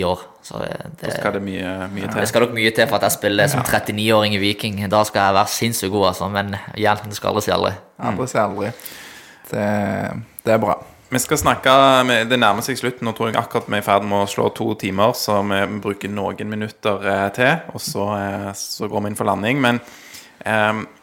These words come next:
Speaker 2: Øyvind Jakobsen på Twitter, han spør, «Nå som Tommy Høiland har reist til Sandnes, da er drakt nummer ti ledig i klubben. Hvem tror du får den, og kan det være aktuelt for deg å bytte ut syttissyv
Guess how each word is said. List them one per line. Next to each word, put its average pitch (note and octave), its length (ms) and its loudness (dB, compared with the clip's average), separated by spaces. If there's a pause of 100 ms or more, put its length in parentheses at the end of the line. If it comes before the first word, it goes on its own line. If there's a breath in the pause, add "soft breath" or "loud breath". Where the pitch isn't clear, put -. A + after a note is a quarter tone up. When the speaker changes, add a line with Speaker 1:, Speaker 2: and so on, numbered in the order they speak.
(220)
Speaker 2:
Øyvind A#2+ 240 4
Jakobsen C3 400 2
på B2 140 -2
Twitter, G#2+ 340 -2
han G#2 200 0
spør, A2 440 0
«Nå A2+ 140 -2
som C3 160 -2
Tommy C3+ 280 -2
Høiland C#3 380 4
har C3 80 2
reist A#2+ 220 2
til D3 100 -2
Sandnes, B2 500 0
da B2+ 140 -4
er A#2+ 60 2
drakt A#2+ 320 0
nummer A#2+ 260 0
ti C#3+ 240 -4
ledig A2 400 0
i - 60 -14
klubben. G#2+ 340 -2 (400 loud breath)
Hvem C#3 260 0
tror B2+ 220 -2
du C3 220 2 (100)
får A#2 220 2
den, D3+ 260 4
og B2+ 160 -6
kan A2+ 220 0
det A2+ 80 2
være A2 180 2
aktuelt A2 240 0
for A2+ 180 -6
deg D3+ 300 2
å G#2+ 100 -6
bytte G2+ 300 -8 (100)
ut G2+ 120 -10
syttissyv A2 840 -6